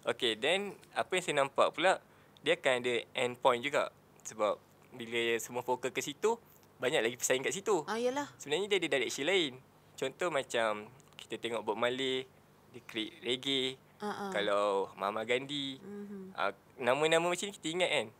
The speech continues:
Speaker 2: Betul.
Speaker 1: Tapi yang kadang-kadang orang kaya kita tak ingat pun. Yang macam
Speaker 2: Okey.
Speaker 1: orang-orang kaya ke, kita ingat orang-orang yang bagi s-, contribution.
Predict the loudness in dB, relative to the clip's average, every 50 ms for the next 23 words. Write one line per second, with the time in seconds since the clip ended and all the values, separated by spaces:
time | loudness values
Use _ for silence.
0 | -20 -20 _ -12 -10 -8 -4 0 0 0 0 -2 -6 -12 -20 -8 -8 -8 -6 0
1 | 0 4 6 6 4 4 2 -4 -6 -10 -16 -20 -20 _ -2 0 2 4 4 6
2 | 6 6 4 4 4 4 2 2 0 -4 0 0 0 2 4 2 2 2 2 -2
3 | -4 -4 -6 -12 -20 -20 -20 -20 -20 _ -20 -20 -20 -20 -20 -16 -8 -2 -2 -2
4 | 0 2 4 4 4 6 4 6 4 4 4 4 2 2 2 0 -4 -4 -4 -4
5 | -4 -4 -4 -4 -6 -10 -16 -20 -20 -20 -20 -20 -20 -20 -6 -6 -2 0 2 4
6 | 4 6 6 6 6 4 2 0 -2 -2 -4 -6 -6 -8 -12 -14 -16 -20 -18 -8
7 | -8 -6 -6 -6 -8 -6 -6 -6 -4 -4 -6 -6